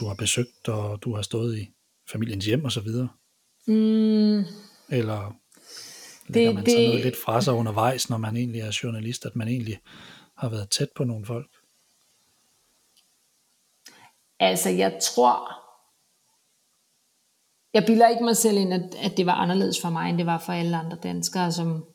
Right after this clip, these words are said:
Speaker 2: holder af det danske landshold, og se det der, der skete.
Speaker 1: Nej.
Speaker 2: Øh, det tror jeg var lige, lige traumatisk for os alle sammen. Men der er selvfølgelig noget med, at det er et menneske, som, som man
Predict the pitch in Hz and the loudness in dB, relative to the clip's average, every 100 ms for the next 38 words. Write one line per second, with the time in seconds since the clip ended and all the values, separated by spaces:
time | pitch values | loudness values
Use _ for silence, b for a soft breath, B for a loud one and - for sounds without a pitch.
0 | - 185 175 170 165 170 170 170 190 175 | -4 0 2 2 0 0 -2 -2 -2 -2
1 | 202 185 - 180 196 190 185 - - 214 | -4 -6 -4 -4 -2 -2 -2 -4 -6 -8
2 | - 196 180 127 117 - - 185 180 175 | -6 -2 0 -2 -4 -6 -2 0 0 -2
3 | 185 - 196 175 180 175 180 196 190 180 | -4 -2 -2 0 0 0 0 0 0 -2
4 | - 185 175 - 190 - 180 165 170 180 | -2 -2 -2 -4 -6 -6 -6 -4 -2 -2
5 | 190 175 175 - B B B B B 202 | -4 -6 -10 -18 B B B B B 2
6 | 196 190 185 180 185 202 - 208 220 202 | 4 6 4 4 2 0 2 4 4 4
7 | 190 196 185 202 - 202 190 175 180 180 | 4 4 4 2 0 0 0 0 -2 0
8 | 185 190 - 190 - 175 170 170 196 - | -2 -2 -2 -2 0 -2 -2 -2 -4 -4
9 | - 185 170 170 175 175 175 190 | -4 -2 0 2 0 0 -2 -4